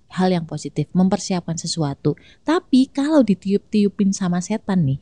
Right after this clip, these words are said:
ketakutan-ketakutan itu yang awalnya kecil, tuh api ketakutannya semakin besar. Akhirnya membuat diri lo apa? Khawatir yang berlebihan, sampai panik,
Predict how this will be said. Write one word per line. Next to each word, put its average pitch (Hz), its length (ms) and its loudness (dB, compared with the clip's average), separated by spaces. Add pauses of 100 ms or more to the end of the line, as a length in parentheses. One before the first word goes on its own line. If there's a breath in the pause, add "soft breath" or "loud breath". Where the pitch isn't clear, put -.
ketakutan-ketakutan 147 880 -4
itu 196 240 2
yang 156 160 0
awalnya 147 320 -2
kecil, 151 480 -2 (240 soft breath)
tuh - 160 2
api - 320 -4
ketakutannya 220 640 0
semakin 202 480 4
besar. 156 560 0 (400)
Akhirnya 214 400 2
membuat 262 400 4
diri 196 240 4
lo 175 160 0
apa? 147 320 -2 (960)
Khawatir 226 720 0
yang 233 160 6
berlebihan, 160 800 0
sampai 220 400 -2
panik, 214 480 2